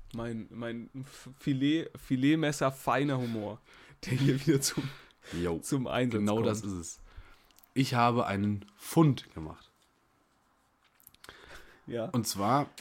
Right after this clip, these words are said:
Speaker 2: ich wohne ja in einem, in einem Haus, da wohnen auch andere, noch ganz viele Parteien, andere Parteien, sagt man ja.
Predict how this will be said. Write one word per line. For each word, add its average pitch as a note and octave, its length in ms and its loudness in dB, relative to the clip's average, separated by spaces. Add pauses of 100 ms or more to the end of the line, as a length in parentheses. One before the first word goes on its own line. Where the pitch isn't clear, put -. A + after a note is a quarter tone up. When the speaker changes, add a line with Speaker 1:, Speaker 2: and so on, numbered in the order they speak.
Speaker 2:
ich G#2+ 160 -2
wohne C3 200 4
ja B2 80 4
in A2+ 100 2
einem, G#2 340 0
in G#2 100 -4
einem F#2+ 300 -4
Haus, A#2+ 280 2
da G#2 140 -4
wohnen A2 160 0
auch G2+ 180 -2
andere, G#2+ 420 2
noch F#2 260 -6
ganz A#2+ 300 -2
viele A2+ 240 0
Parteien, E2+ 520 -6
andere F#2+ 320 -4
Parteien, F2 580 -4
sagt D#2 300 -12
man D#2 100 -8
ja. D2 180 -12